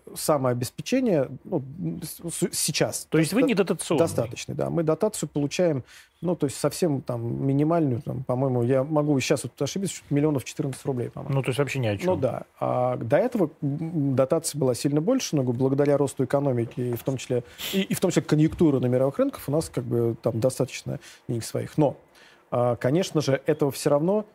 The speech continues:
Speaker 1: ведь что это такое? Это зарплаты, это, м, медицина, образование и так далее. То есть большинство, то есть семьдесят процентов бюджета —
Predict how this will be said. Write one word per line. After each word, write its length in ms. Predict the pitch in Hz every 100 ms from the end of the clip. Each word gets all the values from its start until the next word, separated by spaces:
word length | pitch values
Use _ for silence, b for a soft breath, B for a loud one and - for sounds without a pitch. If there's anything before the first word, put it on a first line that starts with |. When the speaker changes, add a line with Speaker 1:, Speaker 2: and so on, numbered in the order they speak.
| -
Speaker 1:
ведь 160 | 123
что 280 | - - 151
это 100 | 120
такое? 220 | - 147
Это 100 | 165
зарплаты, 520 | 175 160 120 117 113 110
это, 460 | 120 127 151 151 151 B B
м, 260 | 143 135 139
медицина, 500 | 151 165 - - 120
образование 460 | 120 131 147 127
и 40 | 123
так 140 | 131
далее. 180 | 123 107
То 80 | -
есть 200 | 107 -
большинство, 640 | 123 135 135 151 - 165 143
то 80 |
есть 120 | 117 -
семьдесят 320 | 175 147 -
процентов 500 | 143 - 139 117 110
бюджета — 480 | 120 131 247 -